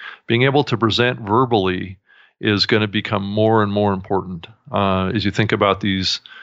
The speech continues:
these voice assistants that we have, I think voice communications is gonna be a, a,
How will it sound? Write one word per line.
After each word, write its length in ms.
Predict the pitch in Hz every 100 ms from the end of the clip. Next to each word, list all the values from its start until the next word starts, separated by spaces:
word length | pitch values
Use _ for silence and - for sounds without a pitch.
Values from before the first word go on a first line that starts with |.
| - - _ _
these 240 | 101 92
voice 320 | 87 98 113 -
assistants 540 | - 135 - 139 120
that 120 | 135
we 120 | 117 113
have, 240 | 117 113
I 80 | 101
think 240 | 123 104
voice 360 | 92 110 120 -
communications 800 | - 117 113 104 104 104 98 92
is 280 | 92 87 -
gonna 240 | 98 95
be 200 | 92 95
a, 100 | 92
a, 380 | 92 87 101 101